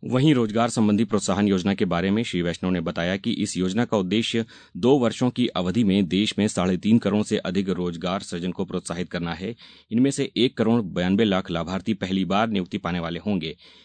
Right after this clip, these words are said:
इस योजना के अंतर्गत पहली बार नौकरी पाने वाले कर्मचारियों को एक महीने में पन्द्रह हजार रुपए तक का वेतन मिलेगा।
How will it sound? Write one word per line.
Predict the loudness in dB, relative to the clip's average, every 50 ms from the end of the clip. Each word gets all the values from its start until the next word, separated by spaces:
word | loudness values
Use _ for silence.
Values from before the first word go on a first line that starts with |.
| _ 0
इस | 2 2 2 2
योजना | 0 0 2 2 2 2
के | 2 2
अंतर्गत | 2 2 0 0 0 -2 -2 -2
पहली | 0 2 2 2
बार | 2 2 2 2
नौकरी | 0 -2 -2 -2 -4 -4
पाने | -2 0 0 0 0
वाले | 0 -2 -4 -4
कर्मचारियों | -4 -4 -6 -4 -4 -4 -2 0 -2 -2
को | -2 -4 -6 -6 _ -16 -20 -20 _ _ 0
एक | 2 2 2 2
महीने | 2 2 2 2 2 2
में | 2 2 0
पन्द्रह | 0 0 0 0 2 0 -2 -2
हजार | -2 -4 -4 -4 -4
रुपए | -6 -6 -6 -6
तक | -6 -8 -8
का | -8 -8 -6
वेतन | -6 -6 -4 -2 0 0
मिलेगा। | 0 0 -2 -6 -10 -10 -12 -12